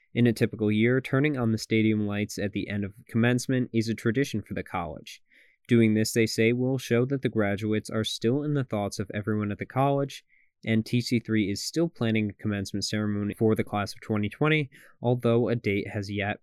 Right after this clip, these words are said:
to be determined. The Tompkins County Legislature has approved the purchase of new testing equipment, which Cayuga Health says can increase the daily testing capacity to potentially around four thousand per day,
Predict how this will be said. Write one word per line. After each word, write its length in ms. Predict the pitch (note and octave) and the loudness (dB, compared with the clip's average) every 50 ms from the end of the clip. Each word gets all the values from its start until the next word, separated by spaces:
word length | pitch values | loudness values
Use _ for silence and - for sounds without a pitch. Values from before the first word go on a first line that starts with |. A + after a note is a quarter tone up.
| _ - - | _ -20 -8
to 140 | - A2+ | -4 -4
be 260 | G#2 G#2 G#2 G2 F#2 F2 | -4 -2 -2 -4 -4 -4
determined. 680 | - G2+ F#2 - - B2+ B2+ A2+ F#2 - - - - - _ _ _ _ - - - - _ _ _ _ _ - - - _ _ _ _ _ _ _ _ _ _ - | -6 -8 -6 -4 -2 -2 -2 -2 -4 -6 -10 -16 -20 -20 _ _ _ _ -20 -20 -20 -20 _ _ _ _ _ -20 -20 -20 _ _ _ _ _ _ _ _ _ _ 0
The 240 | - G#2+ G2+ G2 F#2 | 2 2 4 2 2
Tompkins 460 | - - B2 A#2 - - A2+ G#2+ - | 2 2 2 2 2 2 0 0 0
County 320 | - - A#2 A2+ A2 G#2 G2 | 0 2 2 4 4 2 2
Legislature 800 | F#2+ G#2 A#2 B2 B2 B2 A#2+ - B2+ B2 A#2+ A2+ - B2 A#2 A2 | 2 4 4 4 2 0 -2 0 2 2 2 2 2 2 0 2
has 360 | - - A2 A#2 A#2+ A#2+ - - | 2 2 2 2 2 2 0 -2
approved 500 | G#2+ - - A#2+ B2 C#3+ D3 - - - | -4 0 2 4 4 6 4 2 2 2
the 80 | A2 | 4
purchase 500 | - - A2 G#2+ G#2 - - B2 B2+ - - | 4 4 4 2 2 2 0 2 2 2 2
of 340 | - A2 A2+ A2+ G#2 G#2+ | 2 2 2 2 2 2
new 240 | A2+ A2 A2 A2 A2 | 4 4 6 4 4
testing 420 | - - C3+ C#3 - - C#3+ C3+ B2 | 4 2 2 2 2 4 2 2 2
equipment, 480 | G#2+ - - F#2+ - - G2 F#2 F2 - - - - - - - _ | 2 0 -4 -6 -4 -4 -6 -6 -8 -10 -14 -20 -20 -20 -20 -8 _
which 320 | - A2 G#2+ G2+ - - - | 2 4 4 4 2 -2 -2
Cayuga 360 | - - G#2 G2+ G2 E2+ G2 | 2 4 4 4 4 2 0
Health 320 | - - C3 C#3 C#3 - - | 2 2 2 2 2 0 -2
says 420 | - - B2 A#2+ B2+ C3+ C3+ - | 0 2 4 4 4 4 2 0
can 220 | - - A#2 A#2+ | -2 0 2 2
increase 440 | C3 C3 A#2+ - - A#2 A#2 A#2 - | 2 2 0 2 4 4 4 4 4
the 140 | - A2 G#2+ | 2 0 0
daily 320 | G2 - F#2+ F#2+ F#2+ G2 | 2 2 2 2 2 0
testing 420 | G2 - - B2 A#2+ - - B2+ A#2+ | 0 0 0 0 0 2 2 0 0
capacity 560 | - - - A2+ A2+ A2 - - B2 A#2+ A#2 | 0 -2 -2 0 0 0 -2 0 0 0 -2
to 180 | B2 - A#2 A2 | 0 0 0 0
potentially 680 | A2+ - A2+ G#2 - - A#2+ A#2 - - D#3 D#3 D3+ - | 0 0 -4 -2 -2 -2 -2 0 0 0 0 0 0 -2
around 360 | G#2 G#2+ G#2 G#2+ A2+ A2 - | -2 -2 0 0 0 -2 -2
four 280 | - - A2+ A#2+ C3+ | -2 -2 0 0 0
thousand 520 | C3 - - G2 G2 G2 G2 A2 G2+ G#2 - | 0 -2 -2 -2 -2 0 0 -2 -2 -2 -2
per 160 | - G#2+ G2+ | 0 0 0
day, 400 | G2 G2+ B2 B2+ G#2+ F2 E2+ | 0 0 0 0 0 -2 -4